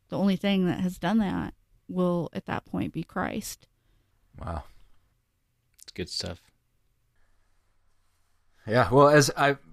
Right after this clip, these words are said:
Speaker 2: probably as you can tell, I'm a huge fan of this book. Uh, I s-, I'd strongly recommend people go out and get it. The first chapter is short. Um, it's one of those that if the first chapter speaks to you, then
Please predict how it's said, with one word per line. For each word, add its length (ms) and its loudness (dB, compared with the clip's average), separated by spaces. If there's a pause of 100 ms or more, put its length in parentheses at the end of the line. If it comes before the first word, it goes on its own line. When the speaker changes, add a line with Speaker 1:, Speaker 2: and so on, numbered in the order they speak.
(160)
Speaker 2:
probably 260 6
as 120 4
you 40 2
can 160 2
tell, 380 8
I'm 160 2
a 60 4
huge 420 4
fan 240 4
of 100 8
this 160 4
book. 460 0 (140)
Uh, 300 2 (200)
I 100 -4
s-, 280 -8
I'd 180 -6
strongly 500 4
recommend 640 2 (280)
people 220 -10
go 180 4
out 180 8
and 120 -10
get 160 -2
it. 180 -4 (680)
The 100 -6
first 320 4
chapter 420 2
is 120 4
short. 420 4 (180)
Um, 460 -4 (640)
it's 160 -8
one 140 6
of 60 6
those 280 8
that 260 2
if 320 -8
the 100 -4
first 360 0
chapter 320 4
speaks 400 -6
to 120 -4
you, 300 2 (360)
then 500 -2